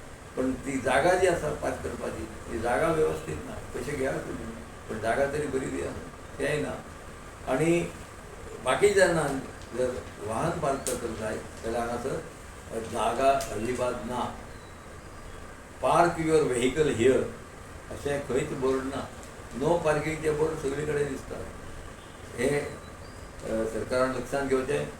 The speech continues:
आमदारान लक्षांत घेवचें आनी पार्किंग समस्या सोडोवपाचो प्रयत्न करचो. आमचे माननीय संदीप पळारी जेन्ना नगराध्यक्ष आसले, ते सदां सांगताले, "आमी, अ, मल्टी पार्किंग वेवस्था करता" म्हणून.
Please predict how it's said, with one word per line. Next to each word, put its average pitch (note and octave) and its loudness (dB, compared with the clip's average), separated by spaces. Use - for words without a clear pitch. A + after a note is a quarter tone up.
आमदारान C#3 2
लक्षांत C#3 2
घेवचें B2+ 2
आनी A#2+ -2
पार्किंग C3+ 0
समस्या C#3 0
सोडोवपाचो B2+ 0
प्रयत्न B2+ -2
करचो. - -10
आमचे C#3 6
माननीय D3 4
संदीप C3+ 0
पळारी D3 4
जेन्ना D3 2
नगराध्यक्ष C#3 0
आसले, G#2+ -4
ते C3+ 4
सदां C3 6
सांगताले, D3 4
"आमी, C#3+ 2
अ, A#2+ 2
मल्टी D3 4
पार्किंग D3+ 0
वेवस्था C#3 2
करता" B2+ 0
म्हणून. A2 -8